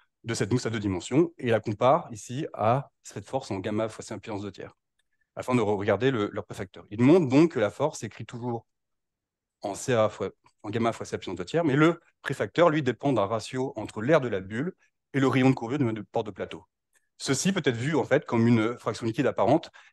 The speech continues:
et ils observent un, un, un, une situation, euh, assez semblable. Si maintenant nous quittons les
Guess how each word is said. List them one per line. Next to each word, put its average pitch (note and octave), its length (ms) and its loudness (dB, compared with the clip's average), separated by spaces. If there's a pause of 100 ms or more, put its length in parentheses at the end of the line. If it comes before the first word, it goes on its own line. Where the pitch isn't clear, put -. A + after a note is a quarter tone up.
(100)
et G#2+ 60 -8
ils G2 80 -8
observent A#2+ 260 -6
un, G2+ 140 -4
un, G#2+ 160 -6 (920)
un, F#2 120 -4
une F#2 60 -6
situation, G#2+ 480 -2
euh, F#2 120 -2
assez G2 220 -6
semblable. - 400 -12 (2500)
Si - 140 -4
maintenant E3 380 8
nous B2+ 100 10
quittons C3+ 360 2
les G#2+ 320 0